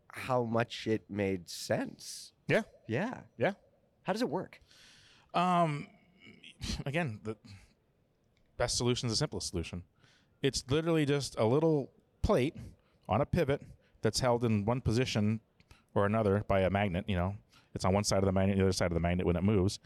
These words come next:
Speaker 1: Yeah.
Speaker 2: And it, it just interrupts the, the, the index, uh, pulley in there.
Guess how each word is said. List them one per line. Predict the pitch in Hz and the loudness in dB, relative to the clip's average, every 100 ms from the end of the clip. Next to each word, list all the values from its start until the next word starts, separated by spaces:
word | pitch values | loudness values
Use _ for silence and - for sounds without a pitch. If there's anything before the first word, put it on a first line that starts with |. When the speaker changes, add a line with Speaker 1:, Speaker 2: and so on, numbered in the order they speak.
| - | -12
Speaker 1:
Yeah. | 113 104 | -8 -2
Speaker 2:
And | 165 | -2
it, | - - | -2 -2
it | 180 | -2
just | 214 - | -2 0
interrupts | 180 160 147 - | 0 2 0 0
the, | 160 | -2
the, | - 131 123 110 - - _ _ _ _ 123 | 0 2 2 0 -4 -14 _ _ _ _ -2
the | 120 | 0
index, | 131 135 113 - - - | 2 0 -2 -6 -6 -4
uh, | - 98 87 | 0 2 2
pulley | - 87 85 90 | 0 0 0 -2
in | 90 | -6
there. | 85 | -6